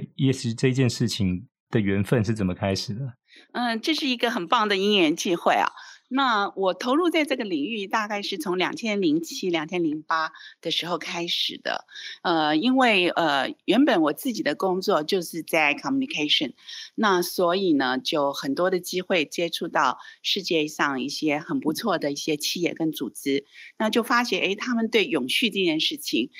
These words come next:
Speaker 2: 对C S R这件事情，那时候还没有E S G这个名称的这件事情，就非常的，嗯，觉得很有趣，所以我，呃，就开始了。然后，呃，开始进来以后呢，就觉得这是一个，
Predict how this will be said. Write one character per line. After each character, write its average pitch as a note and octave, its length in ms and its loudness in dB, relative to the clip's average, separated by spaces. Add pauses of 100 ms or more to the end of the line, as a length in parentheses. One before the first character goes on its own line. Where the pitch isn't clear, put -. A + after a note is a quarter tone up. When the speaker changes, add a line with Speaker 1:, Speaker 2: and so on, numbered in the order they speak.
(180)
Speaker 2:
对 A3+ 120 2
C A#3 200 -2
S A#3 260 0
R C#3 300 0 (380)
这 G3+ 120 -6
件 F3 140 4
事 E3 120 -2
情， C#3+ 160 0
那 D4+ 100 4
时 F4 120 0
候 F3 60 -2
还 F3 120 -2
没 D#3+ 100 4
有 D3+ 60 4
E C#3+ 180 2
S C#3 220 -2
G C#3 160 0
这 C3 140 -4
个 G2 160 -2
名 - 260 -4
称 C3+ 240 -4 (460)
的 - 240 -2 (100)
这 C4 140 2
件 G#3 160 4
事 F#3 200 0
情， - 280 -4 (280)
就 - 200 4
非 - 200 2
常 D#3 300 0
的， B2 480 2
嗯， D#3 260 2
觉 F#3 140 2
得 G#3+ 60 2
很 G3+ 140 -2
有 C3 120 -2
趣， - 340 -4
所 D#3+ 200 -2
以 E3 120 0
我， A2+ 380 2 (400)
呃， A#2 220 -2
就 F#3+ 120 -2
开 E3 220 0
始 - 180 -2
了。 - 280 -6
然 C#3+ 120 -4
后， G#3+ 400 2 (600)
呃， F3+ 180 2
开 B3 240 0
始 A#3+ 200 0
进 B3 240 2
来 D3+ 180 2
以 D3 140 -2
后 - 220 0
呢， D3 200 2
就 F#3+ 140 0
觉 D#3+ 220 0
得 D#3+ 120 0
这 F3+ 160 -2
是 E3+ 160 -4
一 D#3+ 100 -2
个， C3+ 240 0